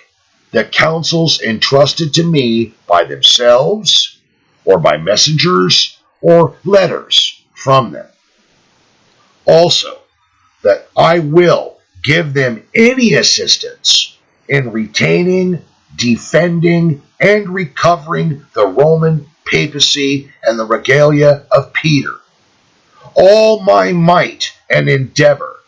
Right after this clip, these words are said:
so far as the rights and privileges of my order will allow it, and will defend against all their honor and state, that I will direct and defend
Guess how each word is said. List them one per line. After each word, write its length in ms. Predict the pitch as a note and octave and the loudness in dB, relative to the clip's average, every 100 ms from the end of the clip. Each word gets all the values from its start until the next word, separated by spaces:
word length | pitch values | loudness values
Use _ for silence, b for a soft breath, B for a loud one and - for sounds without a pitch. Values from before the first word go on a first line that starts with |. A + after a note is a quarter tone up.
| _ _ _ _ | _ _ _ _
so 300 | - - D#3 | -2 2 2
far 420 | D#3 D3 C#3+ C#3 | 2 4 4 4
as 240 | C#3+ C#3+ - | 2 0 0
the 120 | G2 | -6
rights 640 | G2 B2+ C#3 C#3+ - - - | 0 2 2 0 -2 -4 -8
and 220 | - - | -12 -8
privileges 680 | - D3+ D3 C#3 C#3+ C#3 - | -4 -2 0 0 0 0 0
of 280 | - B2 A#2 | 0 0 0
my 220 | G#2+ G2 - C3 | -2 -2 -2 -2
order 420 | C3 C3 C3+ C#3 A2 | -2 -2 -6 -6 -2
will 260 | A#2+ B2+ | 2 2
allow 520 | G2+ G#2 G2+ A2 A2 | 2 -2 0 0 0
it, 240 | - - - _ _ _ _ _ _ _ _ | -2 -12 -20 _ _ _ _ _ _ _ _
and 220 | G#2+ A2+ | -2 0
will 180 | B2 C#3+ | 2 2
defend 840 | C#3 C#3 C3 - E3 D3+ G2+ D2+ - - | 0 -6 -6 -4 0 0 -4 -10 -14 -6
against 500 | G#2 A#2+ B2+ B2+ - | -4 -2 -2 -2 2
all 440 | A2 D#2+ - - _ _ _ _ _ - | 4 4 0 -6 _ _ _ _ _ -18
their 440 | E2+ C#3 G#3+ A#3+ | -4 0 0 0
honor 580 | F3+ F3 F3 F3 D#3 - - | 0 0 2 0 0 -6 -4
and 240 | - B2 | 0 2
state, 540 | C3 - C3+ G2+ - - _ _ _ _ _ _ _ B | 0 0 -2 -4 -12 -20 _ _ _ _ _ _ _ B
that 160 | - D#3 | 0 2
I 120 | E3 | 2
will 160 | F3 F3 | 0 -2
direct 720 | D3 F3 E3+ - - - - - | 0 2 2 0 -2 -12 -20 -6
and 160 | D3 C#3 | -4 -2
defend 720 | C3+ - F3+ E3 F#2+ C#2+ | -4 -2 2 2 2 -6